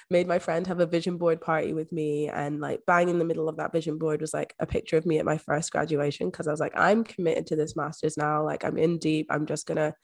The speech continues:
finish this degree because it's what I've set out to do." And then I had all of these, like, travel experiences, um, the type of person I wanted to be. I remember I put, like,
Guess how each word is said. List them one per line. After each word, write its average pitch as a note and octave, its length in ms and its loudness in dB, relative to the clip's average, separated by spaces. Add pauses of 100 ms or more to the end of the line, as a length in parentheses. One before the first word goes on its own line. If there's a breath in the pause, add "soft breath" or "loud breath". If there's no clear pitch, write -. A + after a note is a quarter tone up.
(320 soft breath)
finish D#3 240 2
this E3 160 -4
degree D3 320 0
because D#3 280 -2
it's - 140 -4
what - 100 4
I've D#3 100 2
set - 140 -2
out - 180 0
to E3 60 -12
do." D#3+ 380 -2
And D#3+ 120 0
then D#3 120 0
I D#3 60 -4
had D#3+ 220 -4
all D#3+ 160 2
of E3 100 -2
these, D#3 200 -4
like, D3+ 180 -4 (300 soft breath)
travel F#3+ 380 2
experiences, F3 1200 0 (400 soft breath)
um, D#3 220 0
the E3 60 -4
type - 280 -2
of F3 100 -6
person F3 320 0
I F3 80 4
wanted F3 160 6
to - 100 -10
be. F3 140 2
I - 20 4
remember D#3+ 220 0
I F3+ 80 0
put, - 220 -2
like, - 280 -4